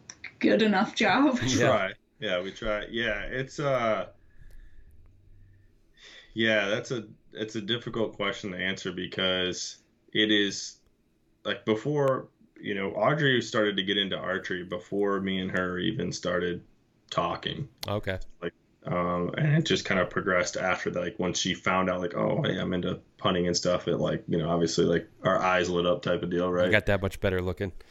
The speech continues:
Speaker 2: Yeah. <laughs>
Speaker 1: <laughs>
Speaker 2: That's funny. Um, but, you know, uh, when I met Audrey, I was, like,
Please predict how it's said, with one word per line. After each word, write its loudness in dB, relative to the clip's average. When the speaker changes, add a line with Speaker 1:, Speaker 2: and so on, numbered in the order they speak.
Speaker 2:
Yeah. 4
<laughs> -
Speaker 1:
<laughs> -2
Speaker 2:
That's -12
funny. -8
Um, -2
but, 0
you -4
know, -2
uh, -16
when 2
I 4
met 0
Audrey, 0
I 0
was, 0
like, -2